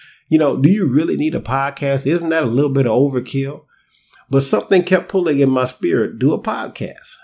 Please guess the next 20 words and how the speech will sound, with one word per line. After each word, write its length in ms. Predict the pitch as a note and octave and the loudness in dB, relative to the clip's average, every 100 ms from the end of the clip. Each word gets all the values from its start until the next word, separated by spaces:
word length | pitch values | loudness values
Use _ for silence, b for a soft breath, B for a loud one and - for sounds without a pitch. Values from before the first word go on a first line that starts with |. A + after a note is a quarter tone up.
| - | 0
do 140 | C3+ | 2
a 80 | D#3+ | 2
podcast," 600 | F3+ F3+ F3 - A2 G#2+ | 0 -2 -2 -4 -6 -6
because 380 | A#2 C3+ A#2+ G#2 | -6 -2 -2 0
there's 240 | C3 B2+ - - b b - | 0 0 -4 -16 b b -4
not 180 | C3 D3 | 0 2
only, 180 | G#3 G3 | 2 2
not 200 | C#3 D#3+ | 2 4
only 180 | G3 | 6
do 80 | D#3 | 6
you 100 | D#3 | 6
have 220 | C#3 C3 | 4 2
more 260 | A2+ D3 D3+ | 2 2 2
to 140 | C3+ | 0
say 320 | A2 F3+ D#3+ A2 | -4 0 2 0
than 220 | G#2+ G#2 | -2 -2
thirty 260 | D3 C3 | 0 2
minutes 340 | B2 B2+ G2+ - | 2 0 -2 -6
a 60 | |
week, 400 | G#2+ F3 G#2+ - | -4 -2 -2 -4